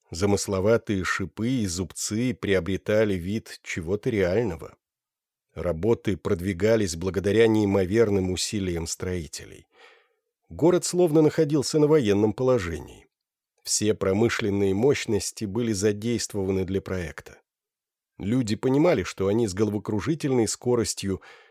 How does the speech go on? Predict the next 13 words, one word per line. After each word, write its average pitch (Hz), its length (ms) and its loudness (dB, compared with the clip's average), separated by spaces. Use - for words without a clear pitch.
несутся 120 640 0
в 110 100 0
новую 92 520 0
эпоху. - 680 -14
Размеры 117 640 4
упряжи 92 720 -6
поражали 117 560 2
Флорина 87 500 -4
Сака. - 480 -12
Ее 98 360 0
громада 104 540 2
уходила 95 580 -4
вниз, 107 520 -2